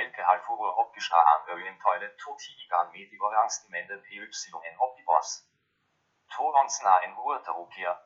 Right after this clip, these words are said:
het I K hoon dringend aangemoedigd Ö M na ons acteur in diezelfde straat die gang K Y K. Nu ja, dit was winter op zesenzwanzig februari tweeduizend zes en u pa het met groot Huiber in net in een Trolley-Dag toegegaan.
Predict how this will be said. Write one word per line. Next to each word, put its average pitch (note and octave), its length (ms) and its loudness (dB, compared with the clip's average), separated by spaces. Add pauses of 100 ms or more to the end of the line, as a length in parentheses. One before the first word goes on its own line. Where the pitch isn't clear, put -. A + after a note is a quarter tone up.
(140)
het - 240 -14
I G#2+ 100 -20
K F#2+ 260 -16
hoon G2+ 320 -6
dringend F#2 360 -12
aangemoedigd F2+ 580 -8
Ö G#2+ 240 -8
M C3 40 -18
na F#2+ 220 6
ons - 280 0
acteur E2 480 4
in - 140 -18
diezelfde - 520 -14
straat - 440 2
die - 300 -20
gang E2 240 0
K - 60 -14 (160)
Y - 400 -12
K. D#2 400 2 (720)
Nu G2+ 200 -12
ja, E2+ 440 4
dit - 160 -16
was F2+ 240 4
winter F2+ 340 -4
op - 160 -2
zesenzwanzig - 1080 -4
februari E2 540 2
tweeduizend E2 760 0
zes - 320 -10
en - 160 -20
u - 80 -20
pa F2 240 4
het - 180 -14
met G#2 220 -20
groot F#2 260 -10
Huiber E2+ 360 -12
in F2 160 -20
net E2 180 -12
in E2 140 -20
een F#2+ 120 -16
Trolley-Dag - 580 2
toegegaan. - 760 0